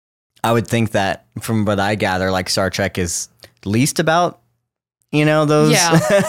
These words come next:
Speaker 1: <laughs>
Speaker 2: Yeah.
Speaker 1: Like,
Speaker 2: Hundred percent.
Speaker 1: uh, uh, so to kind of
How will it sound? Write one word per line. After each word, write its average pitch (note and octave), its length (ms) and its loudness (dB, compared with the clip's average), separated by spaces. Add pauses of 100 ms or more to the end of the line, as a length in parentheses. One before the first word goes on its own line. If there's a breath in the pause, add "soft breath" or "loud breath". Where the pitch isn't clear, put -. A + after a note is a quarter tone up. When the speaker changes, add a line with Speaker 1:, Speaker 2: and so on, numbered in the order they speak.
Speaker 1:
<laughs> - 40 -14
Speaker 2:
Yeah. G3 600 -2
Speaker 1:
Like, - 0 -
Speaker 2:
Hundred C3+ 200 0
percent. C3+ 360 -8 (140)
Speaker 1:
uh, B2 340 0 (600)
uh, A2 320 0
so A2 500 0 (120)
to G#2 360 0 (360)
kind A2 300 -2
of G2 200 -4